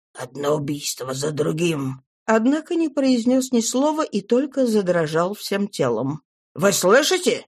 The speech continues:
продолжал пристав. Урсус утвердительно кивнул головой. Пристав повторил: «И убьют!» Наступило молчание.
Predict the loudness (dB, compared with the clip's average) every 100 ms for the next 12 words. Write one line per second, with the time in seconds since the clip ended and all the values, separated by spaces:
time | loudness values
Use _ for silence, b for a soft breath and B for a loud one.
0 | _ -2 -2 0 0 0 -4 -4 -6 -8
1 | -10 -18 _ _ _ -2 0 0 -2 -6
2 | -4 -4 -2 -4 -4 -4 0 0 0 -2
3 | 0 0 0 -2 -2 -2 -6 -6 _ _
4 | 0 0 -2 -6 -6 -4 -2 0 -2 -4
5 | _ _ 0 4 6 4 2 4 4 2
6 | -14 -20 _ _ _ -8 -8 -6 -6 -2
7 | 0 2 0 -2 -6 -6 -8 -12